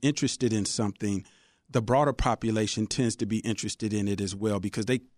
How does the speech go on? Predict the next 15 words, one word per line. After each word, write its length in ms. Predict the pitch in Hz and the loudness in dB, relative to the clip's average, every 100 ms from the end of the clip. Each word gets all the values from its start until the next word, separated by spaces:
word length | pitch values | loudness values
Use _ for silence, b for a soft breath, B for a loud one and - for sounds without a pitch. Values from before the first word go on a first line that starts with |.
| - | -4
they 100 | 120 | -4
tend 320 | - 170 165 | 0 0 0
to 140 | - 117 | 0 0
be, 360 | 120 117 107 b b b b 117 | 4 4 2 b b b b 0
um, 300 | 113 104 104 | 2 2 0
at 180 | 123 120 | -2 -2
the 80 | 110 | -4
forefront 680 | - 135 131 - 127 113 110 - | -4 0 0 0 0 0 0 -2
of 440 | 107 101 98 - _ _ _ _ 110 | 0 0 -2 -8 _ _ _ _ -4
defining 520 | 123 139 123 117 107 | -2 2 2 2 2
what's 200 | 113 - | 0 0
cool 480 | - 143 123 113 107 | -2 4 4 4 2
and 140 | 104 | 2
what's 140 | 104 | 0
popular. 500 | - - 101 - - | -2 -4 -6 -8 -16